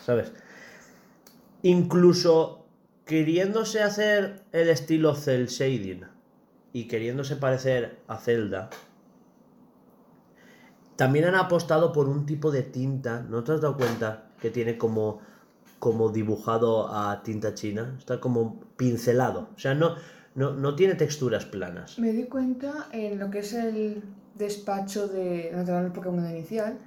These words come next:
Speaker 2: que hay montones de libros, de papeles que están como, parecen dibujos a lápiz o a mano.
Speaker 1: Claro, es que, es que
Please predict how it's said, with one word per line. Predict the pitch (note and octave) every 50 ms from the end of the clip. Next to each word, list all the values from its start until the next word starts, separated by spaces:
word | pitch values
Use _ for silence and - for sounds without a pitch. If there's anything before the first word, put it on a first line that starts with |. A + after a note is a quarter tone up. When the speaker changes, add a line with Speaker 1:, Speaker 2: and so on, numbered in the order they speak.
| - - - - - - _ _
Speaker 2:
que | - A#3+
hay | B3
montones | A#3 G#3+ G3+ G3+ G3 G#3 B3 C#4+ C4
de | C4+ C4+
libros, | C4 C#4+ C#4+ C4 B3+ B3 A3+
de | A3+
papeles | A3+ A3 A3 A#3+ A#3 A3 A3+
que | - G3+
están | - G3+ G3 G3
como, | B3 A#3+ B3
parecen | - A#3 A3 B3 B3+ A#3+
dibujos | A#3 A3+ G#3+ B3 D4+ C4+ B3+
a | A#3+ G3+
lápiz | G#3 G#3+ - - C4 C4 B3+ B3+
o | G#3+
a | F3+
mano. | F3 E3+ F#3+ G#3+ A#3+ B3 C4 C4 C4
Speaker 1:
Claro, | - D#3+ E3+ E3 D3
es | C3 C3+ -
que, | - A#3 A#3+ A#3 E3+
es | D#3 - -
que | A#3+ A#3+ A#3+ A3 A#3